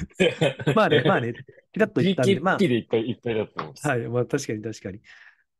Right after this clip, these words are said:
Speaker 2: あのー、あれですね、まあ、簡単に言うと、まあ、惑星を取り合うゲームで、まあ、自分の所有する惑星で作られたエネルギーを利用して、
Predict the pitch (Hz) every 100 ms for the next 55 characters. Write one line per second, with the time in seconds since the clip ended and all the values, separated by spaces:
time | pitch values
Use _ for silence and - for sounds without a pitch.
0 | _ 156 151 156 156 156 156 170 170 175
1 | 175 175 170 120 127 208 226 233 233 185
2 | 101 139 - - 214 202 190 202 170 -
3 | _ _ _ 139 120 107 - - _ _
4 | - 143 131 147 147 143 147 143 139 135
5 | - 135 139 135 135 135 147 135 135 -
6 | - 156 156 156 131 143 160 160 156 147
7 | 160 165 - 220